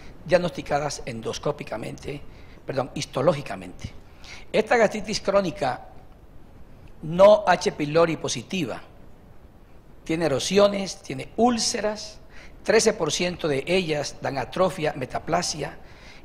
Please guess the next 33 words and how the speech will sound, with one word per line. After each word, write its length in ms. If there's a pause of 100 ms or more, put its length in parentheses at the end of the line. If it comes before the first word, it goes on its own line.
y 100
pueden 600 (100)
tener 260
alteraciones 680
en 100
Olga 300
avanzados, 760
pero 260 (420)
usualmente 760
es 160
menor 320
el 180
Olga 400 (180)
que 120
la 40
gastritis 340
por 140
H. 220
pylori. 320 (960)
Con 80
esto 160
quiero 160
decir 220
entonces 440
que 360 (840)
esa 220
parte 280
del 120
premio 300
Nobel 440 (440)
que 100
se 80
reconoció, 720